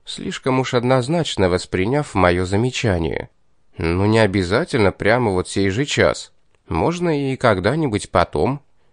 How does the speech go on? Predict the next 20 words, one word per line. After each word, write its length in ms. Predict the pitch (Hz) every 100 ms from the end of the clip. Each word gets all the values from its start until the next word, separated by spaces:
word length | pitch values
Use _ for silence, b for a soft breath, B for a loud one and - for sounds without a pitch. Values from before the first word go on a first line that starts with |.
| _
К 120 | -
примеру, 500 | - 87 82 160 147
когда 400 | 90 90 85 113
мы 180 | 131 127
подадимся 640 | - 98 92 92 131 - 104
за 120 | 107
пределы 520 | 113 110 113 127 165
Римхала». 560 | 160 95 - 80 50 - _ _ _ _
Махнул 460 | 98 101 - 117 110
я 240 | 98 101
рукой, 320 | 95 - 101
подумав 560 | 92 85 82 127 147 135
чуть, 400 | - 131 - - _ -
и 80 | 90
сочтя, 480 | 123 131 - 196
что 220 | 196 - 139
ничего 440 | 135 - 139 156
дурного 420 | 135 131 143 151
не 180 | 143 139
случится, 720 | - 143 - 190 170 - 98